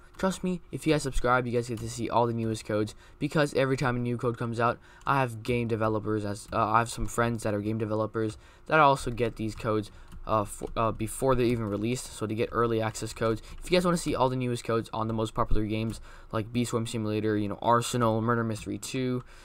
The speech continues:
all that, you know, very, very popular games, if you guys wanna see all the newest codes for absolutely free, just go and subscribe. Trust me, you won't regret it. And on top of that, guys, um, uh, once you guys subscribe,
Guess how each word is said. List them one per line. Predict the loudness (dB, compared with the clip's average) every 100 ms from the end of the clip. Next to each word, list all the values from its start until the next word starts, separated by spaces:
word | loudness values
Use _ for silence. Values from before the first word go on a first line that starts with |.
| -8 2
all | 4
that, | 6 4 0 -10 -12
you | -6 -2
know, | -4 -6 -16 -18 -20 -14
very, | -6 2 4
very | 4 2 4
popular | 6 6 4 2
games, | 0 -2 -2
if | -4 -2
you |
guys | -2
wanna | -2 -4
see | -6 -6
all | -4
the | -4
newest | -4 -4 -4
codes | -2 -2 -2 -12 -20 -20
for | -4 2 4
absolutely | 6 6 4 0 0 -4
free, | -6 -6 -4 -2 -6 -12 -8
just | -2
go | 4 4
and | 4
subscribe. | -4 -10 0 2 4 2
Trust | 0 0 0
me, |
you | 0 0
won't | 0 0
regret | -2 0 0
it. | -4 -10 -10
And | -2 0
on |
top | 2 2
of | 2
that, | 0 0
guys, | 0 0 -2 -2
um, | -2 -2 -4 -8 -16 -20 -20 -18 -6 2
uh, | 2
once | 4 2
you | 4
guys | 2
subscribe, | 2 -4 0 6 6 4